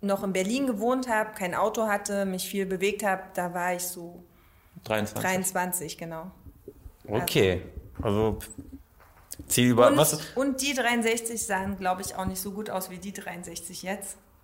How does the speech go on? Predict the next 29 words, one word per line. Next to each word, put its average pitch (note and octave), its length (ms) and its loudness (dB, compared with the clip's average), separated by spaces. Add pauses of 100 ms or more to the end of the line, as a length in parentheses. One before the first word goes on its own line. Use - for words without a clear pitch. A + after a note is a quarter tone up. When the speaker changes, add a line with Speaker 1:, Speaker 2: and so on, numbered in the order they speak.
(140)
Speaker 1:
weil G#2 140 6
Speaker 2:
Mhm. A2 60 6
Speaker 1:
ich A#2+ 100 0
jetzt F3 200 -4
halt E3+ 160 -4
auch - 80 -12
Sport F3 340 -12
mach E3 160 -12
dazu. F#2 400 -16 (360)
Speaker 2:
Ja, G#2+ 500 4
und A#2 460 4 (360)
wie D3+ 340 2
war's, F3 280 12
als - 480 2
wir B2 120 4
dann B2 260 8
begonnen G#2 480 6
haben, G2 200 4
so G2+ 80 2
die - 260 -2
ersten, A2 1300 4
oder C3 280 10 (800)
als B2+ 200 4
wir C3+ 100 6
dann B2+ 140 6
die A#2+ 60 2
Zusammenarbeit B2 420 6
gestartet C#3+ 500 6
haben C#3 480 8